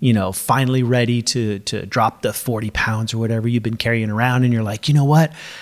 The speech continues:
I am finally gonna do this for myself." And I'm, I'm motivated and excited, and you've got this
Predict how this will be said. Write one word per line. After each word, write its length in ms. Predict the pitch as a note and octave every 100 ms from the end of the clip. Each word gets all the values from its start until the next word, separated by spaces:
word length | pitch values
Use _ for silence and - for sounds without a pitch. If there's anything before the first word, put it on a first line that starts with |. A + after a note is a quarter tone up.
| -
I 100 | D#3
am 120 | F#3
finally 420 | D3 - C#3+ D#3+ D3+
gonna 200 | B2+ A2+
do 220 | C3+ D3
this 160 | C#3
for 120 | - A#2+
myself." 520 | A#2 A2 B2 A2 G#2+
And 80 | G#2
I'm, 180 | G#2+ A2
I'm 220 | G#2+ G#2+
motivated 680 | D#3+ F3 D3+ D#3 D3+ D3+ C#3+
and 160 | G2+
excited, 720 | F#2 - - D3 C#3+ C#3+ C#3+ C3+
and 140 | A2
you've 100 | A2+
got 140 | A#2+
this 180 | A#2 A2